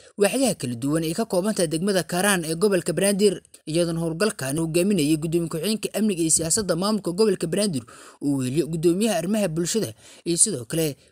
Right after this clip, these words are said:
gudoomiyaha degmada Kaaraan. Howlgalka ayaa intuu socday waxaa si gaar ah loo beegsanayay goobo ay ciidamada amniga xogta ku heleen in lagu keediyo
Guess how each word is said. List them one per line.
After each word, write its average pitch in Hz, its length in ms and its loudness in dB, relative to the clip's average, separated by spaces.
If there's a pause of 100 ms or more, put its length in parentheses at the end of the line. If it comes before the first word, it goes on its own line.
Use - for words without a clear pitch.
gudoomiyaha 156 480 -2
degmada 180 340 -2
Kaaraan. 185 540 2 (120)
Howlgalka 156 440 -2
ayaa 160 160 -2
intuu 208 180 -4
socday 143 300 -2
waxaa 156 220 -2
si 226 160 2
gaar 185 220 4
ah 165 40 -2
loo 185 160 2
beegsanayay 165 640 2 (280)
goobo 151 280 0
ay 160 160 0
ciidamada 165 480 0
amniga 190 260 2
xogta - 320 -4
ku 220 140 0
heleen 190 240 2 (320)
in 170 240 0
lagu 208 160 2
keediyo 147 560 0